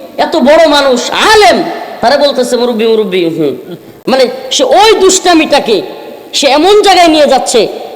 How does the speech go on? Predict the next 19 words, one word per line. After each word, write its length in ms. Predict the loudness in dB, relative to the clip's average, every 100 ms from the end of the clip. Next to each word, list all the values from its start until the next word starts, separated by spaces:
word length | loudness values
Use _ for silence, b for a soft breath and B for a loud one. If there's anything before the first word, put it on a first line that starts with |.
| -4
অথচ 280 | -2 0 0
একজন 380 | 0 0 -2 -2 -4 -2
মুরব্বীর 420 | 0 2 0 -4
সাথে 280 | -4 -4 -4
একজন 260 | -4 -2
আলেমকে 760 | 0 0 0 0 -2 -2 -2 -2
সে 140 | -4 -4
কষ্ট 220 | -4 -4
দিয়ে 180 | -2 -2
ফেলতেছে। 440 | -4 -8 -16 -18 -20 -20 -20 -20 -10 -6 -6 -8 -8 -6 -4 -6 -12 -20 -20 -20 -20 -12 -6
এই 80 | -4
তাচ্ছিল্যের, 880 | -4 -6 -6 -4 -2 -2 -2 -8 -14 -18 -20 -20 -18 -8
এই 80 | -6
তাচ্ছিল্যের 680 | -4 -6 -4 -4 -2 0 -2
ভাষা, 560 | -4 -4 -2 -4 -6 -12 -16 -20 -20 -20 -10 -4
হুজুর 340 | 0 2 2
বলছে 340 | 2 -2 -4
কোন 260 | -4 -2 0
ভাষায়, 380 | -2 -2 -2